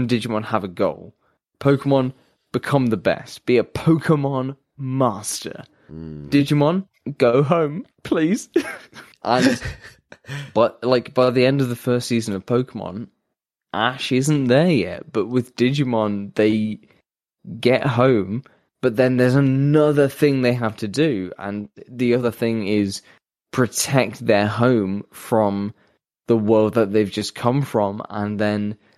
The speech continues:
Speaker 1: they hit episode fifty, and that's it.
Speaker 2: Yeah.
Speaker 1: It's over.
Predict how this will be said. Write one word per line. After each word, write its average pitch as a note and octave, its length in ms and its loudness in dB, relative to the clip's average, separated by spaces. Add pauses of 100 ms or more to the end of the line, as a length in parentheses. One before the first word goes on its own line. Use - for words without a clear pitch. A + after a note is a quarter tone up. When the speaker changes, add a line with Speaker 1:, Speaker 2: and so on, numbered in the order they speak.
(680)
Speaker 1:
they A#2+ 200 4
hit B2+ 480 0 (120)
episode G#2+ 420 0
fifty, A2 720 -2 (160)
and A#2+ 440 -2 (360)
that's B2+ 280 -6
it. G3 280 -6 (400)
Speaker 2:
Yeah. D#2+ 200 -12
Speaker 1:
It's C#3+ 120 -2
over. D#3 460 0